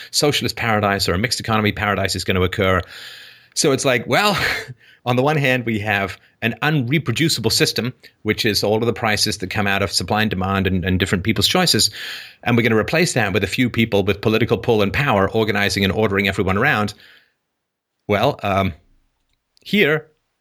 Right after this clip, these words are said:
a miracle occurs, and it's somehow gonna work. It's like, "Well, I think we should be a little bit more explicit here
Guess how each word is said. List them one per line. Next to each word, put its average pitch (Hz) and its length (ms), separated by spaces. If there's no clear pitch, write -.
a 123 60
miracle 131 400
occurs, - 460
and 120 180
it's 131 100
somehow 147 240
gonna 135 140
work. 117 220
It's 113 80
like, 139 160
"Well, 233 100
I 262 40
think 254 160
we 247 80
should 208 140
be 196 60
a 175 40
little 175 140
bit 147 120
more 135 120
explicit 135 360
here - 220